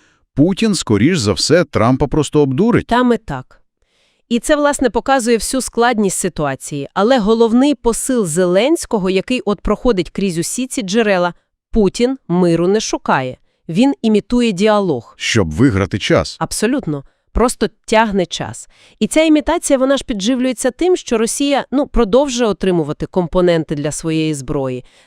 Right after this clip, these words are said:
Speaker 2: Для ракет, для шахедів.
Speaker 1: В обхід санкцій?
Speaker 2: Так, в обхід. Там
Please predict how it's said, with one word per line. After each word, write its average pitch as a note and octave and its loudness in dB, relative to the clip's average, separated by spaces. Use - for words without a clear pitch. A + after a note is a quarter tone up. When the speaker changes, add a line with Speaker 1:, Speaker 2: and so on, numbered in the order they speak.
Speaker 2:
Для C4 0
ракет, G#3 0
для E3+ -2
шахедів. G3 -2
Speaker 1:
В G#2 2
обхід A#2+ 0
санкцій? F#3 0
Speaker 2:
Так, D#3+ -8
в - -6
обхід. - -10
Там A3 0